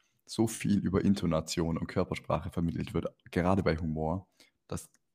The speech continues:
in der Schriftform, wo im Gegensatz zum Podcast ja nicht mal mehr die Intonation dabei ist, dass das wirklich da am allerschwierigsten ist.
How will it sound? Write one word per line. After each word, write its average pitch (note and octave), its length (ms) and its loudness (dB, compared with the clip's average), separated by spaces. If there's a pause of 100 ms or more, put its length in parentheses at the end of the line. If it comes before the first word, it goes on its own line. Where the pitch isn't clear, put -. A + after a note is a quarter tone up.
(320)
in E2+ 100 0
der D#2+ 100 2
Schriftform, - 840 0
wo E2 480 2 (760)
im F#2 80 -2
Gegensatz F2 300 2
zum F2+ 140 0
Podcast - 420 4
ja F2+ 60 2
nicht F#2 220 4
mal E2+ 60 -4
mehr E2+ 120 -2
die E2+ 100 -2
Intonation E2+ 560 2
dabei D#2 280 0
ist, - 300 -6 (520)
dass - 300 -6 (240)
das F#2 220 2
wirklich G2 260 2
da F#2+ 120 6
am F#2 100 2
allerschwierigsten F2+ 720 0
ist. - 280 -12